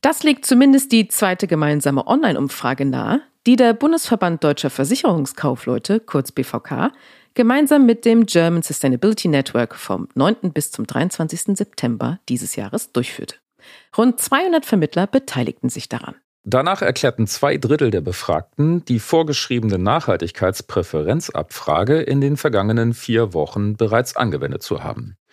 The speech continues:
Speaker 2: Ein Viertel gab hingegen an, noch nicht mit der Abfrage begonnen zu haben. Neun Prozent machten hierzu keine Angaben.
Speaker 1: Aus Sicht des B V K zeigten die Ergebnisse der Umfrage,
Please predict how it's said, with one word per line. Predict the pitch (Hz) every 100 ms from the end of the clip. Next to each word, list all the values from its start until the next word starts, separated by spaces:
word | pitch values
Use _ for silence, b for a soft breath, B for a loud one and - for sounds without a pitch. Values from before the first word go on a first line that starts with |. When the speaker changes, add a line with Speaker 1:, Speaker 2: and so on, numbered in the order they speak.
| B B B B
Speaker 2:
Ein | 101 90
Viertel | - 165 160 151
gab | 110 107
hingegen | 110 85 82 82
an, | 98 120 127 135
noch | 113 101 98
nicht | 104 123 -
mit | - 104
der | 98
Abfrage | - - 98 101 101
begonnen | 123 120 104 90
zu | 87 101 90
haben. | 92 90 92 101 B B B -
Neun | 101 165
Prozent | - 151 - 87 127 -
machten | 107 95 -
hierzu | 110 104 101 180
keine | - - 85 71
Angaben. | - 131 85 - 90 - _ _
Speaker 1:
Aus | - 254 -
Sicht | 359 -
des | 233 -
B | 220
V | - 165
K | - 139 185
zeigten | - - 202 226 - 214
die | 170 151
Ergebnisse | 139 139 139 - 151 208
der | 196
Umfrage, | 214 - 220 233 302